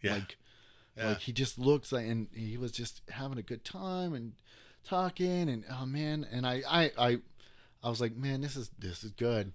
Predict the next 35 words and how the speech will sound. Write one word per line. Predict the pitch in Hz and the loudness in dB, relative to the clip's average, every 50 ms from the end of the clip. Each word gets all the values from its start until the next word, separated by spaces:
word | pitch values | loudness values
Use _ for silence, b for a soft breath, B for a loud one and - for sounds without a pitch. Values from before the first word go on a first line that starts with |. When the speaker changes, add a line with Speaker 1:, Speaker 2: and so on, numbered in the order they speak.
| - - | -10 -4
Speaker 2:
I'm | 110 113 | 0 2
Speaker 1:
Yeah. | 127 | 4
Speaker 2:
gonna, | 147 135 107 - | 4 4 2 2
I'm | 110 113 113 113 | 0 0 2 2
gonna | 110 107 | 0 0
end | 90 101 107 104 104 | -2 -4 -4 -2 0
it | 98 85 | -2 -2
right | 92 98 101 110 117 | -2 -4 -4 -2 -2
now. | 120 107 101 92 92 - - | -2 -2 -2 -2 -4 -4 -4
Good | 113 110 | -2 -2
night, | 113 113 110 95 | 0 0 -2 -2
guys." | 107 101 101 104 110 113 - - - - | -2 -2 0 0 0 0 -2 -6 -8 -6
Speaker 1:
Mm-hmm. | 107 110 101 113 120 123 - - - 113 | -4 -2 -2 -2 -2 -4 -6 -10 -6 -2
Speaker 2:
And, | 110 107 107 107 | -2 0 0 2
uh, | 107 107 104 104 101 101 104 - - | 0 0 0 0 0 -2 -4 -4 -4
and | 110 107 104 | -4 -2 -2
I | 98 101 | -2 -4
told | - - 120 113 110 104 110 - - | -4 -2 0 0 0 0 -2 -6 -4
his | - 120 127 110 113 | -4 -4 -2 0 2
wife, | 113 110 107 | 0 0 0
'cause | - 143 123 - | 0 -2 -2 2
him | 160 175 165 | 4 4 6
and | 156 139 | 6 4
his | 120 113 104 131 | 2 0 4 6
wife | 139 143 143 139 - | 6 6 6 6 4
are | 123 113 107 | 2 2 4
a | 80 104 107 101 | 4 2 2 2
pair. | - - - 139 127 101 87 - - - - | 2 2 4 6 6 6 4 0 -8 -8 2
Speaker 1:
Right. | 127 147 143 95 - | 4 6 6 8 8
Speaker 2:
They | 131 120 | 6 6
both | 107 131 131 120 107 | 8 6 6 6 4
do. | 117 123 123 117 110 95 | 4 4 4 4 4 2
So | - - 127 113 107 | 0 2 4 4 4
she | - - 147 143 131 | 4 4 2 2 2
drives | 120 135 127 123 123 120 120 117 113 107 - | 2 2 2 4 4 2 2 0 0 -2 -6